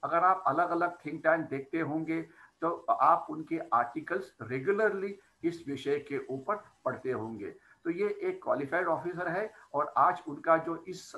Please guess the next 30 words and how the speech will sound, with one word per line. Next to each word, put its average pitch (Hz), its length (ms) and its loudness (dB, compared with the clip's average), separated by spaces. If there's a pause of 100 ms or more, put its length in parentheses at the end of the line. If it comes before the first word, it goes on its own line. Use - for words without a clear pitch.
विषय 160 300 -4
के 185 140 -6
ऊपर 156 380 -2
का 156 160 2
जो 151 320 -6
ज्ञान 160 360 2
है, 135 280 -4 (320)
इसका 175 300 2
हम 151 300 0
इस्तेमाल 151 420 2
करेंगे 156 600 -4 (260)
हमारी 156 480 4 (220)
public 151 380 -4
education 135 640 -6
को 196 280 -6 (220)
और - 320 2
अच्छा 151 500 -2 (180)
करने 120 320 -4
के 107 200 -8
लिए। 92 240 -10 (300)
तो 160 60 -4
हम 170 220 0
शुरुआत 180 480 0
करते 175 280 -2
हैं 202 260 -4 (220)
आज 180 260 4
की 185 140 -6
हमारी 160 540 2 (240)
सबसे 175 300 0
पहले 165 520 0